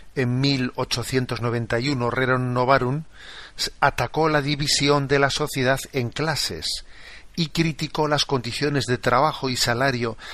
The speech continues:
de las primeras fases de la revolución industrial, que definió como una violación de los derechos y dignidades de la persona.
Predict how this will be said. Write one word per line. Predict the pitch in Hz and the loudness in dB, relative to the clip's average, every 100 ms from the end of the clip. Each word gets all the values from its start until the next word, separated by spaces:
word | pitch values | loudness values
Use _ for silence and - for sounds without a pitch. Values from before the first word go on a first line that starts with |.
| - - | -16 -2
de | 127 | 0
las | 120 | 2
primeras | 135 120 127 123 - | 0 0 2 0 2
fases | 135 - 117 | 2 2 0
de | 123 | 0
la | |
revolución | 117 117 110 110 - 127 123 - | 0 -4 -6 -6 -2 -2 -2 -4
industrial, | 127 117 117 - 151 139 104 - - - - | -4 -4 -4 -4 0 0 0 -6 -18 -18 -4
que | - | 0
definió | 143 151 147 135 139 - | 2 0 0 2 2 2
como | 127 | 0
una | 143 151 | 2 2
violación | 120 120 127 110 - 156 143 | 2 0 0 0 0 0 0
de | 117 | 0
los | 113 110 | -2 -2
derechos | 120 135 - 131 - | -2 -2 -2 -4 -4
y | 139 | -4
dignidades | 117 104 120 117 113 113 | -4 -4 -2 0 0 -2
de | 110 | -4
la | 104 | -2
persona. | 107 - 104 90 | -4 -6 -8 -8